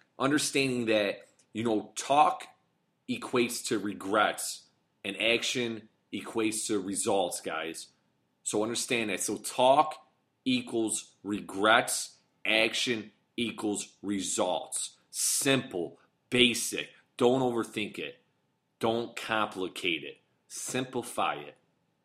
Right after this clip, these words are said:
And that's the bottom line, that actions will equal results. You want change, you must change. You must,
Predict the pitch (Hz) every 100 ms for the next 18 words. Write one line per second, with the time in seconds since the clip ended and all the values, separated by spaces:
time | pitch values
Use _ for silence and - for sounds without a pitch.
0 | _ 104 113 139 - 113 87 110 104 104
1 | 98 92 95 90 85 85 - 110 123 127
2 | - 127 120 - _ - 95 113 117 110
3 | - - _ - 117 104 - 104 92 -
4 | - 101 98 87 87 92 98 76 - -
5 | - _ _ _ _ 87 95 147 165 185
6 | 185 180 - 156 143 139 135 - _ -
7 | 95 117 117 110 107 - - - 98 80
8 | 73 69 - _ _ 98 117 143 147 143
9 | 139